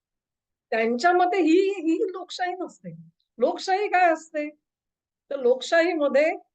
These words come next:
जो कोणी निवडून येईल, तो जर का अमेरिका धार्जिणे निर्णय घेणारा नसेल, तर तो डिक्टेटर असतो, तो हुकुमशहा असतो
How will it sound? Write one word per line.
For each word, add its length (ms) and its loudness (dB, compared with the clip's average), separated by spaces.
जो 260 2
कोणी 240 0
निवडून 480 0
येईल, 260 0
तो 240 -12
जर 180 -4
का 120 -8
अमेरिका 640 -2
धार्जिणे 580 -2
निर्णय 420 -4
घेणारा 480 -2
नसेल, 440 -2
तर 220 2
तो 240 -4
डिक्टेटर 600 -4
असतो, 320 -14
तो 200 -8
हुकुमशहा 580 -4
असतो 440 -6